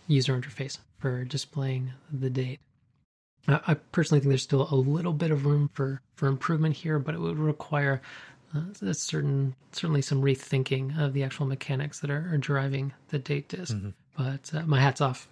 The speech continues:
Speaker 1: uh, to, to Nomos for finding, uh, a unique way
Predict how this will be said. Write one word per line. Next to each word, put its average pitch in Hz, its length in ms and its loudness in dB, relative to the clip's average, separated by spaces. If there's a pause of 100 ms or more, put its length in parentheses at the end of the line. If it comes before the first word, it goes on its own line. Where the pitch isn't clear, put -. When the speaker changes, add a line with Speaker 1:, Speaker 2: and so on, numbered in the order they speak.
(140)
Speaker 1:
uh, 143 140 0 (100)
to, 139 220 -2
to 147 220 -2
Nomos 135 400 0
for 139 460 -4
finding, 135 480 0 (160)
uh, 156 100 -2 (280)
a 180 60 0
unique 147 460 8
way 135 300 2